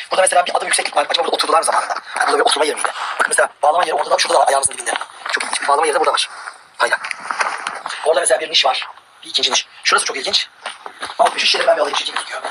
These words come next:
Yani gözükmesi çekildi. Mesela buradaki tık. E, burada bakın böyle bir iz oluşturmuş.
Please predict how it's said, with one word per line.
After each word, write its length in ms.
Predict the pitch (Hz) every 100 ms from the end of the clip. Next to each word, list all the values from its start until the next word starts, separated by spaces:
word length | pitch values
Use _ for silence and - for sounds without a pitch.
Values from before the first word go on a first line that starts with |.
| - - -
Yani 100 | 160
gözükmesi 280 | - - -
çekildi. 280 | - - - - - - - - - - - - - - - - - - - - - -
Mesela 220 | - -
buradaki 280 | - - - _ - - _ _ _ _
tık. 160 | - - -
E, 60 |
burada 100 | -
bakın 120 | 190 180
böyle 80 |
bir 40 | 170
iz 60 |
oluşturmuş. 360 | - - - -